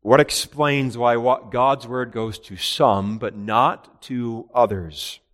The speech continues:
"This mystery of his will God discovered to but a small number under the Old Testament.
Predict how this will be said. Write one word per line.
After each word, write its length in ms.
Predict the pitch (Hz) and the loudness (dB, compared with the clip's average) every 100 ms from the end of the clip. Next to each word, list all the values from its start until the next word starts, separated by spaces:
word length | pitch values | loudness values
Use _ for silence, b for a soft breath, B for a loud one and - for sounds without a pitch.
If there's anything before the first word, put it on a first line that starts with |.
| _ _ _ _ _ _ _ _ _ _ _ _ - | _ _ _ _ _ _ _ _ _ _ _ _ 2
"This 220 | 131 - | 2 2
mystery 400 | 156 151 147 139 | -2 -2 -4 -2
of 100 | 135 | -2
his 220 | 131 127 | -4 -10
will 400 | 120 123 101 117 | -2 2 2 0
God 340 | 127 110 120 120 | -4 0 0 0
discovered 600 | 113 - 131 104 117 123 | -6 -6 -4 -4 -8 -12
to 200 | 110 107 | -12 -8
but 160 | 104 104 | -4 -4
a 120 | 101 | -4
small 560 | - - 101 110 135 | -6 -12 -2 2 2
number 400 | 156 104 95 117 | 2 -4 -6 -10
under 220 | - 95 92 | -12 -12 -10
the 140 | 92 | -8
Old 200 | 90 87 | -10 -10
Testament. 440 | 78 78 87 123 | -16 -16 -16 -18